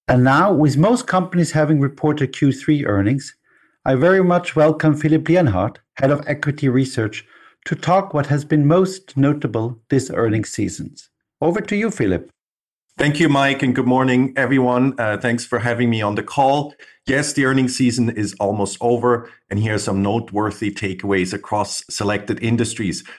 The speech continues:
Speaker 2: Let's start with the energy sector here. Q three results were mostly better than expected, but below the Q two results that were really outstanding. Dividends and buybacks are still moving up and will probably be peaking over the next two quarters.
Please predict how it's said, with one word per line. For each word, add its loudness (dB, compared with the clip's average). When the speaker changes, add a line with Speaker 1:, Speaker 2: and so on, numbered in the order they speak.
Speaker 2:
Let's -2
start -2
with -2
the 0
energy 0
sector -2
here. -2
Q -4
three 0
results 0
were -2
mostly -4
better -2
than 0
expected, -4
but -4
below 0
the 0
Q -4
two -4
results -2
that -2
were 0
really -2
outstanding. -2
Dividends 2
and 0
buybacks 0
are -2
still 0
moving 2
up -2
and -2
will 0
probably -2
be -6
peaking -4
over -6
the -4
next -6
two -6
quarters. -4